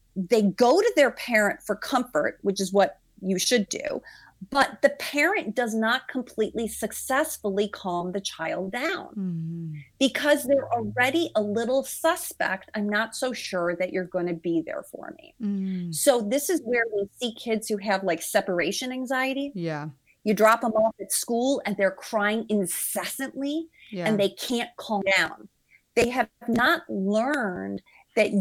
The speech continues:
Speaker 1: you're a person of safety to them or you're a comfort. So therefore they feel more stressed out by other things.
Speaker 2: Mm.
Speaker 1: Okay. Now the mom leaves the room for separation. They come back into the room and the child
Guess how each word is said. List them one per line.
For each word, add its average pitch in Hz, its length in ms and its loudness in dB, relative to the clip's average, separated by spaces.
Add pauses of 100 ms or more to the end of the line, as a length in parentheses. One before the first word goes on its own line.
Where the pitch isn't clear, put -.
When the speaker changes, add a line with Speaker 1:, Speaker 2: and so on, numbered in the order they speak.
Speaker 1:
you're 233 380 4
a 240 80 -2
person 208 580 -4
of 226 100 -8
safety 277 500 2
to 220 160 -4
them 190 320 0
or 190 120 0
you're 190 320 2
a 214 60 -2
comfort. 226 600 -2 (160)
So 226 160 0
therefore 220 480 0
they 196 340 2
feel 208 200 2
more 185 240 -2
stressed - 480 -4
out 160 200 -2
by - 160 -6
other - 220 -8 (100)
things. - 360 -20 (120)
Speaker 2:
Mm. 160 300 -6
Speaker 1:
Okay. 151 280 -6 (520)
Now 220 400 2 (320)
the 226 80 4
mom 214 460 4
leaves 220 300 2
the 254 100 0
room 214 400 2 (500)
for 208 100 4
separation. 185 800 4 (160)
They 190 100 4
come 190 240 0
back 240 360 6
into 285 240 4
the 175 140 0
room 165 400 -4 (420)
and 202 240 4
the 196 80 4
child 214 520 4